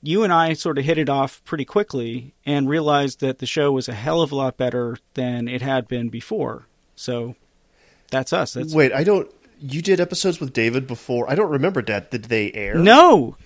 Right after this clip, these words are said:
Speaker 1: no, they were so good they never even aired.
Speaker 2: I didn't even, I didn't know that. I didn't know that, that you and Axe had tried to do, tried, tried to do the show. What, what, I, I kinda wanna he-, what topics do you even remember?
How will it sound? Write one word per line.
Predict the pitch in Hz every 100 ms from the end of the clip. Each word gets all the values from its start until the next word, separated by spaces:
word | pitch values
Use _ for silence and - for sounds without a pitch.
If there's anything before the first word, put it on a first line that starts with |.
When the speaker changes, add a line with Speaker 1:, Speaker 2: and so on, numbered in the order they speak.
| - _ -
Speaker 1:
no, | 202 285
they | 170 170
were | 180 170
so | - 220
good | 220 285 302
they | 170 175
never | 180 190 196
even | 190 196
aired. | 240 190 - - _ _ _ _ _ _ _ _ _ _ _ _ _ _ _ _ _ _ _ _ -
Speaker 2:
I | 208
didn't | 247 226
even, | 208 170
I | 156
didn't | 226 202 135
know | 180
that. | 233 107 95
I | 139
didn't | 202 175
know | 165
that, | 185 113 -
that | 131 123 -
you | 131 131
and | 110
Axe | 117 - -
had |
tried | - 123
to | 107
do, | 98 110 107 107
tried, | - 147 113
tried | - 123
to | 110
do | 110
the | 113
show. | - 110
What, | 156 - _ _ _ _ _
what, | - 117 160 - - _ -
I, | 139 151 147
I | 139 139
kinda | - 226
wanna | 170 120
he-, | -
what | 139 226
topics | - 165 214 190 - -
do | 151
you |
even | 190 185 165
remember? | 131 110 120 170 240